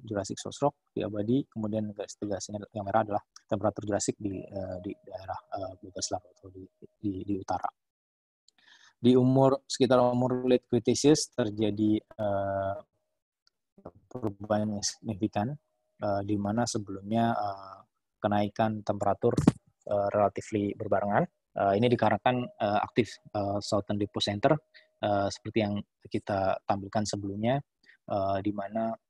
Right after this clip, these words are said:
Cretaceous, eh, thickness,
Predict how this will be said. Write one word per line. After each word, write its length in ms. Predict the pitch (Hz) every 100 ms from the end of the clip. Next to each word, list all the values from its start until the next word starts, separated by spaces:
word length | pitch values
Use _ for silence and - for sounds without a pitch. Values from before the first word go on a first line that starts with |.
| -
Cretaceous, 720 | 101 - 98 - 107 101 -
eh, 480 | - 101 98 98 98 - _ _ _ _ _ _ _
thickness, 480 | - - 123 127